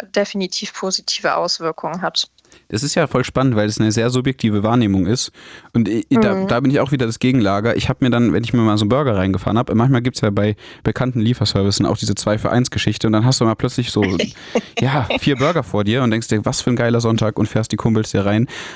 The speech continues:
Speaker 2: Und dann
Speaker 1: Ja.
Speaker 2: d-, kipp ich mir dazu noch einen Liter Kombucha hinterher, weil ich denk, „Jetzt weiß der Magen wieder, was er zu tun hat.“ Aber ich spür den
Speaker 1: Mhm.
Speaker 2: Impact nicht so sehr. Wahrscheinlich stelle ich mich auch ein bisschen dumm an.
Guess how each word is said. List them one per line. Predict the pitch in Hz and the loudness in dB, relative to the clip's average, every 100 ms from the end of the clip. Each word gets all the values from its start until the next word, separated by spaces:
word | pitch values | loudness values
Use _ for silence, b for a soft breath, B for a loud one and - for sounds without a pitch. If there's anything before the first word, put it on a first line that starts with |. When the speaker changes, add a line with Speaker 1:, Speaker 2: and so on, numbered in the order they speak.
| B - | B -4
Speaker 2:
Und | 120 | 0
dann | 135 160 - | 2 0 0
Speaker 1:
Ja. | 233 214 208 | 0 0 -2
Speaker 2:
d-, | 123 - - | -4 -6 -8
kipp | - 175 | -4 -2
ich | - | 0
mir | 156 | 2
dazu | 156 - | 0 0
noch | 147 | 2
einen | 139 | 4
Liter | 143 147 | 2 0
Kombucha | - 113 147 - 101 | -2 0 0 0 0
hinterher, | 95 90 104 120 | 2 2 2 0
weil | 113 | 0
ich | - | 0
denk, | 120 110 | -2 0
„Jetzt | 107 - - - | 0 0 -2 -2
weiß | 107 120 | 0 0
der | - 110 | 0 2
Magen | 110 117 110 | 2 2 2
wieder, | 113 | 2
was | 107 98 | 2 0
er | 107 | -2
zu | - | -2
tun | 98 98 92 | 0 2 2
hat.“ | 92 - B B B B | -2 -6 B B B B
Aber | 123 - | -4 -2
ich | - | -2
spür | - - | 0 2
den | 101 - | 2 2
Speaker 1:
Mhm. | |
Speaker 2:
Impact | 139 107 - | 2 0 0
nicht | 95 | -2
so | - | -2
sehr. | 90 80 | 0 0
Wahrscheinlich | 104 104 139 147 | 0 0 -2 -2
stelle | - 127 | -2 0
ich | |
mich | 131 120 | 0 2
auch | 117 | 0
ein | |
bisschen | 104 - 95 | 0 0 0
dumm | 92 | -2
an. | - | -4